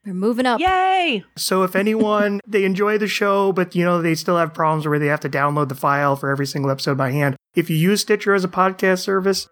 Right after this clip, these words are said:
Speaker 3: we are available through Stitcher.
Speaker 1: Convenience.
Speaker 3: Still having issues with iTunes.
Speaker 1: We'll get
Speaker 3: We'll
Speaker 1: it.
Speaker 3: figure it out at some point.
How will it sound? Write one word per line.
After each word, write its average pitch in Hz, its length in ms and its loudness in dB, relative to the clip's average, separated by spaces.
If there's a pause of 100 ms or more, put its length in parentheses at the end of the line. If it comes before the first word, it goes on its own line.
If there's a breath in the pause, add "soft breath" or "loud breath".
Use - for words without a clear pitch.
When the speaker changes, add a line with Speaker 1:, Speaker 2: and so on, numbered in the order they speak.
(140)
Speaker 3:
we 151 160 0
are 165 160 2
available 156 420 0
through 151 200 0
Stitcher. - 420 -4 (400)
Speaker 1:
Convenience. 214 760 -2
Speaker 3:
Still - 320 -2
having 233 280 0
issues 254 320 0
with 254 100 0
iTunes. 226 640 0
Speaker 1:
We'll 247 140 0
get 196 160 0
Speaker 3:
We'll - 20 0
Speaker 1:
it. 180 40 0
Speaker 3:
figure 208 180 -2
it 202 60 2
out 202 80 2
at 202 80 -4
some 175 160 0
point. 156 280 0